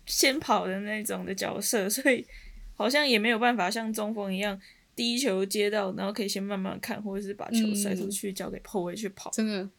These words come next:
Speaker 1: 我们是必须要马上跑起来的那一种角色。
Speaker 2: 真的，我真的觉得有时候就是突然上，就可能，如果，我觉得第一节上都还好，因为身体还算热的，但是到第二节，
Speaker 1: 对。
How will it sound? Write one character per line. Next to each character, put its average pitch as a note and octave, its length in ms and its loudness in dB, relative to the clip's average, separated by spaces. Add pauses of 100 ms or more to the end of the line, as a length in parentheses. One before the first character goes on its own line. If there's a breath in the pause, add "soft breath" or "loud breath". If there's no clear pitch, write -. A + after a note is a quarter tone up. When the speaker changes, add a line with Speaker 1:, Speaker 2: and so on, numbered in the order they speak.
(560 soft breath)
Speaker 1:
我 G#3 80 -2
们 G#3 120 2
是 A3+ 140 2
必 B3+ 220 2
须 A#3+ 200 2
要 A3+ 100 2
马 G#3 180 -2
上 G3+ 220 -4
跑 - 200 -4
起 - 220 -2
来 - 140 -8
的 F3 140 -8
那 F3+ 100 -6
一 F#3 120 -6
种 - 240 -12
角 G#3+ 140 0 (100)
色。 F#3 120 0
Speaker 2:
真 G3 100 -4
的， - 20 -
我 G#3+ 80 2
真 C#4+ 160 10
的 E4+ 60 12
觉 C#4 100 4
得 G#3+ 220 4
有 G#3 220 4
时 A3+ 80 4
候 D4 100 6
就 C4+ 80 2
是 C#4+ 80 -2
突 - 160 -4
然 A#3+ 180 6
上， A#3 240 2 (360 soft breath)
就 F4 220 6
可 - 120 -2
能， F3+ 320 -2 (320)
如 C4+ 160 8
果， - 220 8
我 G#3+ 100 6
觉 A3+ 100 6
得 A#3+ 140 2 (480)
第 F4 160 8
一 D4 60 0
节 G#3+ 160 4
上 A3+ 280 4
都 G#3+ 140 2
还 - 160 -2
好， F3+ 300 -6
因 A#3+ 120 0
为 B3+ 300 2 (140)
身 B3+ 260 8
体 A3 160 0
还 F3 140 -4
算 F#3+ 340 2
热 G3 80 2
的， - 260 -8 (440)
但 C#4 120 4
是 C#4+ 240 4 (460 soft breath)
到 D4+ 160 2
第 D#4 220 4
二 C#4+ 100 8
节， G3 240 4
Speaker 1:
对。 G3 400 2